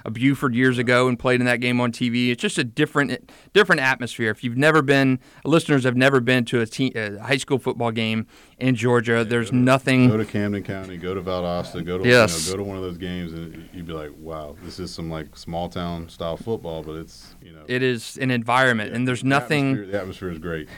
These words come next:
Speaker 1: There's nothing in, in, in our area that I think
Speaker 2: I
Speaker 1: compares to that. Maybe a Hilliard, uh, and it's still not the same.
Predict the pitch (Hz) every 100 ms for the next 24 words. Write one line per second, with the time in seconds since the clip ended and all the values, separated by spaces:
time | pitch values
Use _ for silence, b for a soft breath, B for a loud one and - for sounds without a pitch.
0 | - 170 160 202 196 175 139 131 - 135
1 | 123 127 131 123 143 135 131 135 123 113
2 | 117 117 127 117 _ 82 85 - 143 123
3 | 131 123 113 - 101 98 214 220 208 180
4 | 160 190 190 180 170 151 143 147 143 139
5 | - 170 151 135 127 - 131 123 120